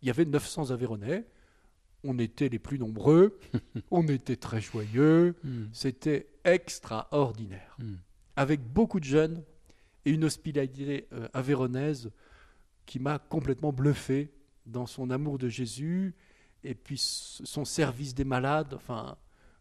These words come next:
Speaker 1: je suis revenu aussi fatigué qu'heureux.
Speaker 2: Vous avez eu la chance, en fait, d'avoir plusieurs contacts de plusieurs natures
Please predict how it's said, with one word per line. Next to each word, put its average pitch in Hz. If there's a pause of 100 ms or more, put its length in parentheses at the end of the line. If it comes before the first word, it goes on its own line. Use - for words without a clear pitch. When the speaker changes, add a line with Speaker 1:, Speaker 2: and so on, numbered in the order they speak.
(120)
Speaker 1:
je 131
suis 151
revenu 139 (400)
aussi 190
fatigué 151
qu'heureux. 107 (680)
Speaker 2:
Vous 110
avez 104
eu 98
la 95
chance, 139
en 101
fait, 117
d'avoir 95
plusieurs 147
contacts 123
de 104
plusieurs 107
natures 139